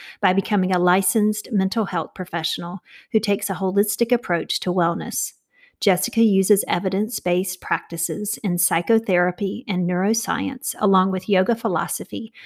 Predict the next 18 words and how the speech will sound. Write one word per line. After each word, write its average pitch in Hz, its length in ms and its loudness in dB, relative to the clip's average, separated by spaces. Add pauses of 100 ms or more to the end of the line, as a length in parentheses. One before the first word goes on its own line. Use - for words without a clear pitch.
(160)
to 214 100 0
help 180 240 2
people 190 320 -4
connect 190 500 -4
more 233 140 6
fully 185 460 0
to - 160 -4
their 175 160 0
mind, 196 520 2 (360)
body, 180 400 2
and 175 200 0
spirit 170 540 -2
to 196 140 -4
feel 175 280 -2
well 196 600 4
and 175 160 -2
whole 170 320 -2
again. 170 440 -8